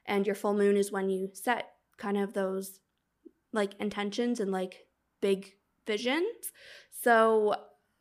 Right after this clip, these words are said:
that's exactly what I did. And honestly, guys, like, I really love astrology, but I'm not a follower of the moon cycles. I really don't know much about this <laughs> stuff,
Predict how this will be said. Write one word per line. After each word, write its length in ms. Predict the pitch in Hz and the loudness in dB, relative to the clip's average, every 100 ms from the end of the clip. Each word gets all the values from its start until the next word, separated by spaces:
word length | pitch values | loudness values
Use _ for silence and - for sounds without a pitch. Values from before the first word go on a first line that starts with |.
| - | 0
that's 280 | 214 233 | 2 2
exactly 360 | 339 285 262 285 | 2 4 4 4
what 140 | 269 | 4
I 60 | 247 | 6
did. 280 | 196 196 190 | 6 4 4
And 140 | 208 | 2
honestly, 360 | - 214 247 254 | 2 2 2 2
guys, 260 | 226 208 | 4 4
like, 140 | 202 196 | 2 0
I 60 | 202 | 0
really 260 | 208 220 | 2 2
love 180 | 214 190 | 4 2
astrology, 640 | 220 - 220 226 220 240 247 | 0 0 2 2 0 -2 -2
but 220 | 208 196 | 0 0
I'm 260 | 196 202 202 | 2 0 0
not 260 | 190 190 - | 0 0 -2
a 60 | 202 | -4
follower 360 | 190 185 196 | -2 0 0
of 100 | 185 | 0
the 80 | 202 | 0
moon 220 | 208 254 | 2 2
cycles. 520 | 254 247 247 226 226 | 2 0 2 0 0
I 80 | - | -2
really 300 | 190 190 190 | -2 -2 -2
don't 320 | 190 196 180 175 | -2 0 -2 -2
know 120 | 170 | -4
much 220 | 196 214 | -4 -2
about 240 | 262 262 269 | 0 2 2
this 260 | 330 - | 0 -2
<laughs> 20 | |
stuff, 300 | - - 302 | -6 -4 -4